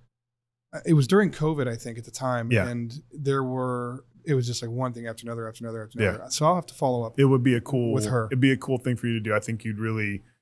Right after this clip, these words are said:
Speaker 2: your audience would, would really enjoy hearing from her. I mean, she's got so much to give and offer.
Speaker 1: Cool.
Speaker 2: Yep.
Speaker 1: Um, so with,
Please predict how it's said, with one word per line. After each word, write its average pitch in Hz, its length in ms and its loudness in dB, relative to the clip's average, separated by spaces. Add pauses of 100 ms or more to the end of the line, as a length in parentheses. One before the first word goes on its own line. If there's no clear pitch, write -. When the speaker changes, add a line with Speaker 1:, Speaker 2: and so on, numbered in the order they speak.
(140)
Speaker 2:
your 101 140 4
audience 101 400 2
would, 98 360 -6
would 101 140 -8
really 104 260 -4
enjoy 95 280 -6
hearing 92 300 -8
from - 160 -14
her. 95 160 -6
I 92 40 -10
mean, 92 120 -10
she's 101 220 -8
got 98 200 -4
so 110 300 0
much 95 300 -6
to - 100 -16
give 92 220 -10
and 90 100 -12
offer. 87 280 -16 (400)
Speaker 1:
Cool. 104 340 -2 (140)
Speaker 2:
Yep. 95 140 -4 (460)
Speaker 1:
Um, 175 520 4
so 190 560 4 (720)
with, 180 680 2